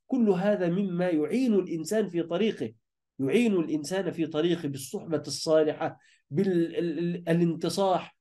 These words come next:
كل هذه ال-، ال-، الإنسان لا سيما في هذه الأيام يحتاج إلى صبر مضاعف. وقد قال النبي صلى الله عليه وسلم: "إن من ورائكم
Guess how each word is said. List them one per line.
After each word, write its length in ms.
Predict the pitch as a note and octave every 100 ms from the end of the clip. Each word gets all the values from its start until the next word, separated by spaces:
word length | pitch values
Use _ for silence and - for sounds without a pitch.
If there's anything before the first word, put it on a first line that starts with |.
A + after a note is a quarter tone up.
| _
كل 260 | D#4 E4
هذه 560 | A#3+ C#4+ A#3+ G#3+ G#3+ - _
ال-، 220 | F#3 E3+
ال-، 240 | E3 E3 E3+
الإنسان 680 | E3+ E3 E3 D3+ A#3+ A#3+ G3+ - _ _
لا 180 | - C4
سيما 340 | C#4 A#3+ B3 A3
في 140 | A3+
هذه 180 | A#3+ A3
الأيام 400 | - F#3 A#3 G3+
يحتاج 380 | - - G#3 D#3+
إلى 260 | D#3 D3+
صبر 340 | C#3+ F#3 E3+ D3
مضاعف. 520 | C3 B2+ C3+ - - _ _ _ -
وقد 200 | C#3+ E3
قال 260 | - A3 G3
النبي 340 | D#3+ D#3+ F#3+
صلى 240 | C#3+ D#3
الله 160 | D3 D#3
عليه 0 |
وسلم: 360 | E3 F3 D3+ -
"إن 280 | F3+ F3+
من 120 | D#3 D3+
ورائكم 760 | D3 D3+ D3+ G#3 A3+ A#3 A3+